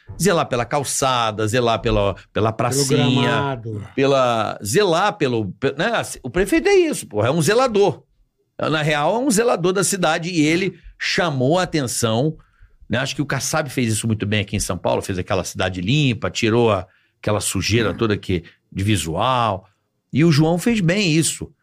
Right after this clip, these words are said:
Speaker 1: Mas como governador, ele se perdeu porque eu acho que não é o mesmo efeito do, é outro tipo de, de administração que não é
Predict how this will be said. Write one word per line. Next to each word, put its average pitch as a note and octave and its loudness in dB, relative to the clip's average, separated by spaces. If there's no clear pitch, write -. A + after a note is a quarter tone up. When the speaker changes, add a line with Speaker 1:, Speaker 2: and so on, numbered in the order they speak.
Speaker 1:
Mas D#3 0
como G#3 0
governador, G3 2
ele G3+ 0
se - -2
perdeu G3+ 2
porque G3+ -2
eu G3 4
acho F#3+ 0
que - -8
não F#3 2
é F#3 0
o D3 -2
mesmo C#3 0
efeito D#3+ 0
do, D#3+ 4
é D3 0
outro G#3 2
tipo - -2
de, D#3 4
de D3 2
administração C#3+ 2
que D#3+ -2
não E3+ 4
é C3 -2